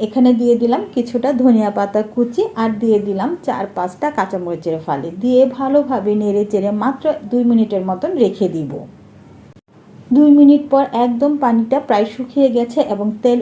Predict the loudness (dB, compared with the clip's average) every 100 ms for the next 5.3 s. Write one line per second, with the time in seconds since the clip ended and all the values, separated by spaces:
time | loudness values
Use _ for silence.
0 | -2 0 2 2 4 2 4 2 2 -2
1 | -6 -6 -6 -12 -20 -4 0 2 0 0
2 | -4 -4 -6 -4 -4 0 2 2 2 -2
3 | -4 -4 -4 -4 -2 -2 0 2 0 0
4 | -6 -10 -14 -16 -20 -4 0 0 -2 -4
5 | -4 -2 -2